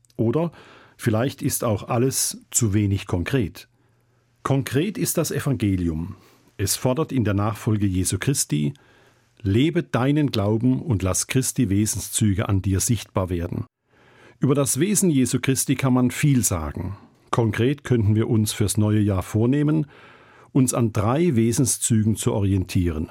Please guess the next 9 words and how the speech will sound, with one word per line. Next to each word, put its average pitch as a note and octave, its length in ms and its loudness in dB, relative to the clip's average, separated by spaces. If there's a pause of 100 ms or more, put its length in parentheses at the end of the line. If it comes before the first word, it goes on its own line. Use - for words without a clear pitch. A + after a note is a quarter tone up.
noch G#2 280 2
mehr F#2 340 0
als G2 280 0
bisher. E2+ 500 -2 (800)
Erstens, B2 720 0 (600)
der G2 120 2
Herr A#2+ 320 0
war B2+ 120 2
mutig. B2 580 2